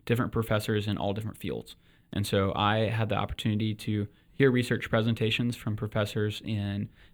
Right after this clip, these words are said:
biology, chemistry, biochemistry, nutrition, neuroscience, psychology, ecology, um, you know, numerous other areas as well. And so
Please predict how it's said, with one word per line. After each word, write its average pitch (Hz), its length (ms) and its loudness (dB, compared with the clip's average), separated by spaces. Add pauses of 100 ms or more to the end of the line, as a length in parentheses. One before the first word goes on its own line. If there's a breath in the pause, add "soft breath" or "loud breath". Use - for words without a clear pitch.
biology, 123 500 2
chemistry, 117 580 0
biochemistry, 107 1000 0 (280 soft breath)
nutrition, 117 680 2
neuroscience, 113 640 0
psychology, 117 920 0
ecology, 113 840 0 (320 soft breath)
um, 98 300 0
you 98 80 -2
know, 98 180 -2 (300)
numerous 127 440 4
other 113 200 4
areas 107 420 0
as 101 180 -6
well. 101 360 -2
And 104 440 -2
so 104 300 0